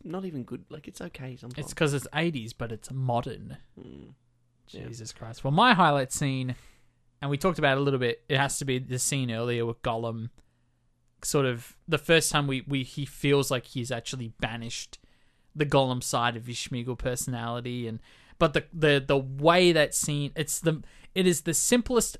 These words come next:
Speaker 2: trick in the filmmaker's toolbox. Just the, the shot, reverse shot. They establish it with a bit of a slider shot to establish the eye line and, and the fact that he's in the same position, but we're looking at it from two different perspectives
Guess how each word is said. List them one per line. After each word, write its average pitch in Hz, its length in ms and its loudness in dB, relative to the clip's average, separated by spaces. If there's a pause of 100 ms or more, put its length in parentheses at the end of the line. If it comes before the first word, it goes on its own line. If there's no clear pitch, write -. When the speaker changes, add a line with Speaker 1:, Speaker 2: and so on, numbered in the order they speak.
Speaker 2:
trick - 520 0 (300)
in 160 100 0
the 143 80 2
filmmaker's 139 800 -2 (240)
toolbox. - 680 -2 (720)
Just - 260 -2
the, 131 180 2
the 120 160 -4
shot, - 300 4
reverse 143 340 4
shot. 123 400 0 (520)
They 147 160 4
establish 180 500 4
it 202 100 2
with 147 160 -2
a 143 40 -2
bit 147 160 4
of 143 100 0
a 135 40 -2
slider 135 760 0
shot 165 360 0 (560)
to 143 100 -2
establish 131 460 0
the - 160 -6
eye 135 220 4
line 127 520 0 (160)
and, 131 240 -6
and 135 180 -4
the 123 60 -4
fact 127 220 -6
that 117 160 -8 (160)
he's 143 240 -2
in 143 100 2
the 135 80 -2
same 123 220 -2
position, 120 340 -6
but 110 120 -4
we're 123 80 -6
looking 123 200 -6
at 117 40 -8
it 120 60 -12
from 120 120 -10
two 127 120 -12
different 120 360 -16
perspectives 143 560 -8